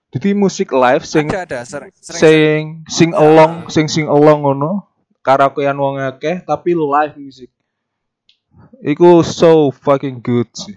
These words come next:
Speaker 1: So fucking good. Kowe lek misale ning Jakarta, tak ajak kowe ning live musik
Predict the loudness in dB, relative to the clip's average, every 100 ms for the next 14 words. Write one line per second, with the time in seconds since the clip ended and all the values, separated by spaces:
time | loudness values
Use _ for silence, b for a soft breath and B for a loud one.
0 | _ _ _ _ _ _ _ _ _ _
1 | _ _ _ _ _ _ _ _ _ _
2 | _ _ -16 -6 -4 -4 -8 -6 -6 -6
3 | -14 -14 -8 -8 -8 _ _ _ _ _
4 | _ _ _ _ _ _ -2 2 4 4
5 | 2 2 2 2 -2 0 2 2 0 0
6 | 0 0 -6 _ _ -20 -20 _ _ _
7 | _ _ -2 0 2 0 0 0 2 -2
8 | -4 -6 -8 -12 _ 0 2 2 -4 -4
9 | -6